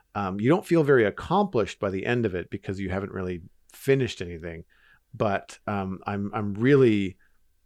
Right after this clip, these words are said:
looking forward. I can feel that the build will look good.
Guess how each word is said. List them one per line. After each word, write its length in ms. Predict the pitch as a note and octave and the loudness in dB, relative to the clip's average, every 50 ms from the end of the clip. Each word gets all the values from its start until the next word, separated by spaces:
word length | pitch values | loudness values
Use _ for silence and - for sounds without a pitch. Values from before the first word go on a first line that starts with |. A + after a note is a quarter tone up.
| _ _ _ _ - | _ _ _ _ -2
looking 320 | B2 A#2 A2+ - A#2+ A2 | 0 0 2 2 0 -2
forward. 320 | G2 G#2+ G#2+ G#2+ G#2+ F#2+ - - | 0 2 2 2 2 2 0 -2
I 60 | A#2+ | -4
can 140 | - - B2 | -4 -4 -6
feel 360 | G2+ - - F#3 G3 G#3+ G3+ F#3 | -8 -6 -2 2 4 6 6 6
that 100 | F3 C#3+ | 4 0
the 60 | C3+ | 2
build 240 | A#2+ C3+ B2+ C3 A#2 | 2 4 4 4 4
will 120 | A2+ G#2 | 2 0
look 180 | G2+ G2+ - - | 0 -2 -2 -2
good. 280 | A2+ F#2+ D#2+ - - | -2 -2 -2 -4 -10